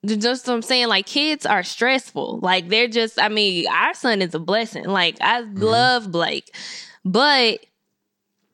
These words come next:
Speaker 1: kids are also a lot of work. If you got one person in a relationship that don't want to have kids, they're not gonna be happy <laughs> with the amount of work that it takes, you know, to take care of the kid.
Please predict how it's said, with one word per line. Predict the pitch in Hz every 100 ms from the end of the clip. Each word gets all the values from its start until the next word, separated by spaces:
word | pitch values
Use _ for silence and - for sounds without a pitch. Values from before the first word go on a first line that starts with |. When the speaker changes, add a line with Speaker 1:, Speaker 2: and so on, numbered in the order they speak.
| _ _ _
Speaker 1:
kids | - 294 294
are | 226
also | 277 285
a | 226 190
lot | 190 214
of | 202
work. | 175 170 202 220 - - - - _ _ _
If | - 208
you | 262
got | 269 220
one | 202 214
person | 240 240 254 208
in | 202
a | 196
relationship | 185 208 240 214 214 190 180
that | 190 175
don't | 185 202 233 180 _
want | 185 185 214 220
to | 226
have | 226 208 -
kids, | - 254 277 - - - - -
they're | 190 208 214
not | 220 262
gonna | 262 233
be | 220
happy | 226 226 233
<laughs> | 247
with | 208 208
the | 208
amount | 185 196 214
of | 190
work | 175 214 247
that | 233
it | 196 208
takes, | 233 196 139 - - - - - _ _ _ _ -
you | 208 220
know, | 208 185 185 -
to | - 233 214 202 190 175 - _ _ _ _ -
take | 269 220
care | 269 240
of | 202
the |
kid. | - 349 370 160 -